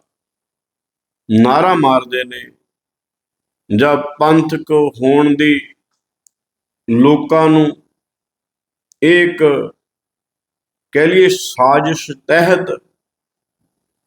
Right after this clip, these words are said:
ਗੁੰਮਰਾਹ ਕਰਨ ਦੀ ਕੋਸ਼ਿਸ਼ ਕਰਦੇ ਨੇ, ਉਹਨਾਂ ਲੋਕਾਂ ਦੀ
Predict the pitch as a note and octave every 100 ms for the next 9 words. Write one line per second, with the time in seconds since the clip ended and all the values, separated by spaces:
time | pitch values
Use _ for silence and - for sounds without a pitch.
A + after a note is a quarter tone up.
0 | _ _ _ _ _ _ _ _ _ _
1 | _ _ G2+ G2 C#3 D3+ E3 G#3+ F3 D#3+
2 | D3 C#3+ C3 B2 - - A#2 A2 A2+ G#2+
3 | G#2 _ _ _ _ _ _ _ _ _
4 | _ _ _ _ _ _ _ _ _ _
5 | _ _ D#3 F#3 G#3 F#3 D3 - D3+ D3
6 | C#3+